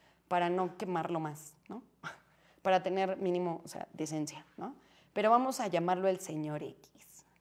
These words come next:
¿no? Entonces, el señor X, nadie decía nada porque, pues, el señor X tenía una posición de poder. Y cuando de repente había algo que por ahí no cuadraba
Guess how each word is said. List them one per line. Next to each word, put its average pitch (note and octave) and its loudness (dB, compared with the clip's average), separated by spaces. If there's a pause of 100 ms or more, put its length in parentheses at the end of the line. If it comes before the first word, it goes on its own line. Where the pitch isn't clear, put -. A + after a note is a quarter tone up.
¿no? F3 -8 (260)
Entonces, D4+ 0
el C#4+ -2
señor B3 -2
X, - -10
nadie A#3 -4
decía G3 -6
nada G3 -2 (320)
porque, E3+ -2 (240)
pues, E3 -8
el D#3+ -6
señor E3 -4
X F#3 -6 (140)
tenía E3 -4 (220)
una F3+ -2
posición D#3+ -12
de D#3 -6
poder. C#4+ 6 (360)
Y A3+ -6
cuando G#3 0
de G#3 -2
repente G#3 -2
había G3+ -4 (360)
algo E3+ 0
que D3+ -6 (400)
por E3+ 2
ahí E3+ 4
no G3+ 0
cuadraba A#3 4